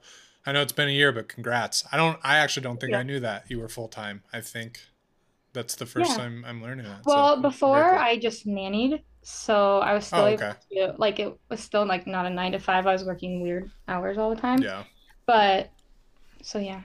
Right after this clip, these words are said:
Speaker 2: it was nice when I could just do this on my own and be home every day and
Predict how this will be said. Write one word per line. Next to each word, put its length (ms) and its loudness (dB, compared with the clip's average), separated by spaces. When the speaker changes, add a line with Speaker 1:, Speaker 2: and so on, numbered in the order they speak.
Speaker 2:
it 80 -4
was 180 -4
nice 440 -6
when 100 -4
I 300 -8
could 140 -10
just 240 -10
do 100 -6
this 340 -8
on 120 -6
my 160 -4
own 100 -4
and 180 -2
be 120 -2
home 340 -2
every 220 -4
day 300 -2
and 260 -8